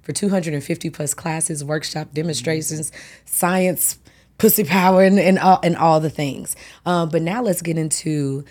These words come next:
the deeperness of it all and the prog-, this program that you created and understanding Tantra and really, really shape,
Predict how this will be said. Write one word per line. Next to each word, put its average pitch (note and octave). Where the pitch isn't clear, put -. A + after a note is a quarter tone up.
the -
deeperness C#3+
of C3+
it C#3
all B2+
and B2+
the C3+
prog-, D3
this B2+
program D3+
that C3
you B2
created B2+
and B2
understanding C#3
Tantra C3+
and B2
really, D3+
really G3+
shape, D#3+